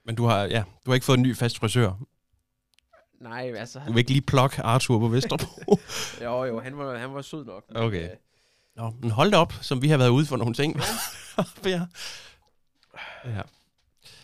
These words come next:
Speaker 1: Men, øh, der er jo også sket nogle, øh, ting i Aarhus.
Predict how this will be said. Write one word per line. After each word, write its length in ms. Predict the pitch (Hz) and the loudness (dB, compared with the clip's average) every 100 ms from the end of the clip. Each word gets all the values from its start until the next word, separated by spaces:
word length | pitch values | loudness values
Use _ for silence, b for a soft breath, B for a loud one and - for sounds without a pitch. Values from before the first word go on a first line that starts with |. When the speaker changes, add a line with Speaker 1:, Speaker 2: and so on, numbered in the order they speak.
| B B - | B B -4
Speaker 1:
Men, 200 | 117 120 | 0 4
øh, 240 | 110 107 | 4 4
der 60 | 123 | 4
er 40 | |
jo 60 | 143 | 6
også 100 | 165 | 6
sket 180 | 196 165 | 4 2
nogle, 380 | 127 117 113 113 | 2 4 4 4
øh, 60 | |
ting 180 | 110 151 | 4 4
i 40 | |
Aarhus. 440 | 113 127 135 - | 6 6 4 -4